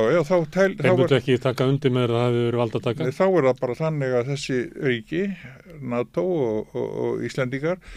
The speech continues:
Speaker 1: telja valdarán löglegt.
Speaker 2: Mm.
Speaker 1: Og það er ágætis fréttir að vita það, að það,
Speaker 2: Mm.
Speaker 1: það er okkar stefna að, að, að, hérna, vopnað valdamara-, valdarán skuli vera talið lögleg aðgerð.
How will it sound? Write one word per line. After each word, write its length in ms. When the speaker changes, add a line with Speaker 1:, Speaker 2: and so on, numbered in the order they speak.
Speaker 1:
telja 340
valdarán 640
löglegt. 640
Speaker 2:
Mm. 200
Speaker 1:
Og 180
það 240
er 100
ágætis 420
fréttir 440
að 120
vita 240
það, 240
að 160
það, 160
Speaker 2:
Mm. 120
Speaker 1:
það 200
er 140
okkar 340
stefna 540
að, 320
að, 240
að, 240
hérna, 420
vopnað 580
valdamara-, 640
valdarán 520
skuli 300
vera 160
talið 360
lögleg 400
aðgerð. 420